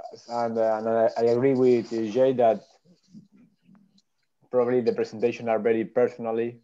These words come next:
for the speaker, so, but not the, maybe the documents or videos or another material that can be useful for, for online courses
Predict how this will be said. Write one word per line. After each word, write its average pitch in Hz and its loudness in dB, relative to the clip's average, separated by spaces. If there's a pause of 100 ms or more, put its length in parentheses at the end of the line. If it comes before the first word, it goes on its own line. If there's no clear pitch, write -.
(100)
for 101 -4
the 101 -6
speaker, - -10 (100)
so, 98 -4
but 117 -4
not 123 -8
the, 113 -4 (140)
maybe 117 -6
the 107 -4
documents 139 -6
or 107 -8
videos 135 -8 (100)
or 101 -12 (320)
another 117 -2
material 127 -10 (640)
that 110 -8
can 120 0
be 120 -8
useful 123 -8
for, 98 -2
for 101 -6 (240)
online 113 -8
courses 131 -10